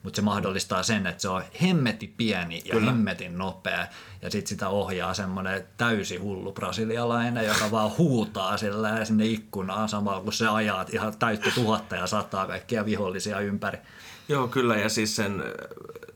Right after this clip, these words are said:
Speaker 2: Minotaurin spinnerihan pyörii niin kovaa, että tota, se päästää sellaisen niin kuin samaa ääntä, kun joku nousee, nousuun, tota noin, niin lähtevä hävittäjä.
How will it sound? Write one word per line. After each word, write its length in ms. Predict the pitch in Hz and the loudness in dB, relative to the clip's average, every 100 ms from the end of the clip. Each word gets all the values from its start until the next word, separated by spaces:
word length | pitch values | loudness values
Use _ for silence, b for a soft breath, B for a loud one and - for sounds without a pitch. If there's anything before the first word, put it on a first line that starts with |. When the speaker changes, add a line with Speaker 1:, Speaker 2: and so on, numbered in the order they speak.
| - | -10
Speaker 2:
Minotaurin 880 | - 120 113 113 107 107 113 98 - - | 0 4 4 4 2 4 2 0 -6 -8
spinnerihan 720 | - - 113 110 104 107 110 | -8 0 2 4 2 0 0
pyörii 360 | 110 107 104 107 | 2 2 4 4
niin 320 | 113 107 101 | 4 2 0
kovaa, 640 | 101 92 80 71 78 - - - | 0 0 0 -2 -4 -6 -10 -6
että 320 | 95 - 92 | -6 -4 -4
tota, 500 | - - 69 62 - - | -4 -4 -2 -2 -4 -8
se 160 | - 113 | -4 -2
päästää 460 | 104 95 - 113 | -2 -2 -2 -4
sellaisen 440 | 120 107 113 117 107 | -2 -4 -2 -2 0
niin 160 | 107 | 0
kuin 240 | 110 95 - - - - B B B | 0 -2 -2 -10 -16 -18 B B B
samaa 520 | - 117 113 104 - 110 | 0 2 4 4 4 2
ääntä, 240 | 107 120 | 2 -2
kun 140 | 120 | 2
joku 340 | 117 113 123 113 98 - - - | 2 2 -4 -6 -6 -8 -10 -2
nousee, 560 | 113 104 113 120 123 | 0 2 0 -2 -2
nousuun, 560 | 117 123 117 127 131 123 - - B B B B - - - | 0 0 0 -2 -4 -6 -12 -18 B B B B -20 -18 -6
tota 260 | 110 110 113 | -4 0 -2
noin, 180 | 123 135 | -2 -2
niin 120 | 131 | -4
lähtevä 340 | 131 - 131 | -4 -4 -4
hävittäjä. 580 | 131 135 147 - - | -4 -4 -4 -4 -4